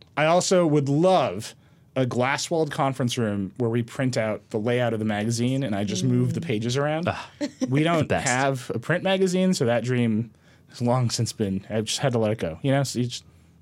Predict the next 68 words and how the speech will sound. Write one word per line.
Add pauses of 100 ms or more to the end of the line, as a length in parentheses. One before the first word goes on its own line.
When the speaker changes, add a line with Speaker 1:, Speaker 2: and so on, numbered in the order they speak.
(100)
Speaker 1:
I'm
never
gonna
play
professional
basketball.
I'm
never
gonna
move
pages
of
a
print
magazine
around
a
glass-walled
conference
room. (380)
The
New
York
Mag
people
have
a
conference
room
in
this
office.
I
stare
at
it (400)
all
the
time. (720)
They're
just
moving
pages
Speaker 3:
Do
you
Speaker 1:
around.
Speaker 3:
ever
go
just
move
pages
around
Speaker 1:
<laughs>
You
should.
Speaker 3:
just
to
see
if
they
notice?
Speaker 1:
<laughs>
Blow
up
the
magazine. (380)
Speaker 3:
Yeah.
Speaker 1:
Uh,